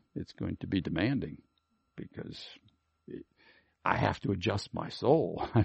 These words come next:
don't just have to do something superficial. So anyway, that's what the book's about. All right.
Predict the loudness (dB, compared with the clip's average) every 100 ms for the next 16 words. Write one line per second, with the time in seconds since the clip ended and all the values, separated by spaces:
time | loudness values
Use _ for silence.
0 | 4 -4 -4 -6 -4 -6 -6 -12 -10 -12
1 | -10 -6 -2 0 0 0 -2 -8 -16 -4
2 | -4 -2 0 0 0 -2 4 4 4 4
3 | 12 12 12 12 12 10 12 12 12 12
4 | 12 12 12 8 -16 -6 4 6 6